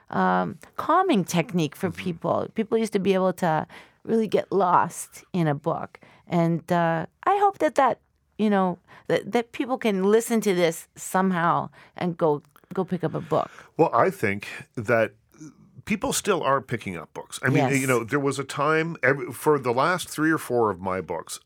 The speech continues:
Speaker 2: I always thought, "Oh, this is the last one that's
Speaker 1: That's
Speaker 2: gonna be a
Speaker 1: right.
Speaker 2: physical book."
Speaker 1: That's
Speaker 2: You know,
Speaker 1: right.
Speaker 2: the, the next one will only, uh, exist digitally.
Speaker 1: That's
Speaker 2: And then
Speaker 1: right.
Speaker 2: that hasn't happened. That hasn't
Speaker 1: Yeah.
Speaker 2: happened.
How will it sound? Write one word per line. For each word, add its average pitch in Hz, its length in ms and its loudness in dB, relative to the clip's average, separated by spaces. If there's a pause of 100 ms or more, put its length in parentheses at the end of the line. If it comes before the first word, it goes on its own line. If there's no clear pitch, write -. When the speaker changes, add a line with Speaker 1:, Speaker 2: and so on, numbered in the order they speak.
(160)
Speaker 2:
I 110 140 4
always 113 200 -2
thought, 104 180 2
"Oh, 131 220 2
this 131 160 -4
is 113 100 -6
the 107 80 -2
last 107 300 0
one 107 140 0
that's 101 100 0
Speaker 1:
That's 143 240 4
Speaker 2:
gonna 165 120 6
be 156 80 6
a 107 40 2
Speaker 1:
right. - 100 -8
Speaker 2:
physical 110 300 2
book." 90 420 -4
Speaker 1:
That's 143 120 -4
Speaker 2:
You 123 80 0
know, 104 160 4
Speaker 1:
right. 101 80 0
Speaker 2:
the, 113 140 2
the 113 140 -6
next 143 280 -2
one 131 180 0
will 110 180 0
only, 113 500 0 (120)
uh, 107 240 2
exist 107 400 -2
digitally. 90 480 -4 (260)
Speaker 1:
That's - 160 -10
Speaker 2:
And 160 80 0
then 190 120 2
Speaker 1:
right. 165 100 0
Speaker 2:
that 147 60 -4
hasn't 143 300 -2
happened. 92 360 -4
That 107 140 -4
hasn't 117 260 -2
Speaker 1:
Yeah. 120 160 2
Speaker 2:
happened. 165 180 -4